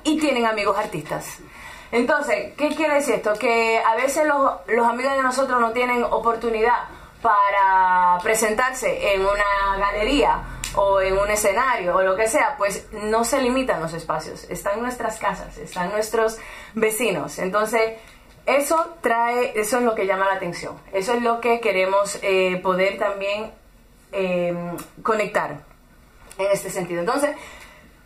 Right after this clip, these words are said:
eh, cada espacio también puede decir, "Bueno, el evento es de seis a diez,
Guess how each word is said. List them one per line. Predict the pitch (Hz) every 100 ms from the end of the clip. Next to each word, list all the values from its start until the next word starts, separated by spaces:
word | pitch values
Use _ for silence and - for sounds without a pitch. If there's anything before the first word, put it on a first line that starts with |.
| - - - -
eh, | 240 233 233 226
cada | 285 311
espacio | 311 330 320 302
también | 254 262 285
puede | 277 262
decir, | 254 254
"Bueno, | 277 240 185
el | 220
evento | 220 254 294 320
es | 311
de | 254
seis | 254 262 285
a | 277
diez, | 233 190 156 - -